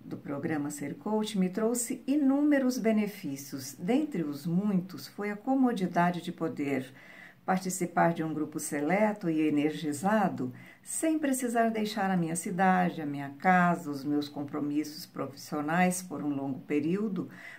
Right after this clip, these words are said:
porque o programa foi cem por cento online. Mas o fato de ter sido online não deixou nada a desejar em comparação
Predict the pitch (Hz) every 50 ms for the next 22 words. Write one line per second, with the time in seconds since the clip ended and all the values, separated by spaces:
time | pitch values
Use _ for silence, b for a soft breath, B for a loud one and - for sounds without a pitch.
0 | B B - 269 269 269 269 254 - - - 220 208 196 202 226 262 B B B
1 | B B B B B B B B B _ _ _ _ _ - 247 240 247 254 262
2 | 247 220 226 220 220 220 214 214 214 - 220 220 214 - - - - 277 262 294
3 | 302 294 - - 254 247 - - - - 196 185 185 185 190 185 - - - 190
4 | 190 190 185 160 135 127 127 131 131 120 120 127 - B B B B B B B
5 | B B B - 202 202 - 208 190 - 247 254 277 285 254 190 185 180 - 180
6 | 160 160 - - 175 151 135 147 147 139 143 143 139 147 170 196 208 190 175 151
7 | 143 139 139 - 175 170 170 170 170 170 170 - - 202 196 190 190 - - 175
8 | 175 175 175 175 175 180 180 185 185 190 214 240 240 - 190 - 180 175 - -
9 | 190 190 156 160 165 160 143 127 139 139 131 131 135 160 156 160 170 180 180 185
10 | - - - - 175 165 170 170 - 185 190 185 185 170 160 156 143 143 - -
11 | - 170 175 180 185 -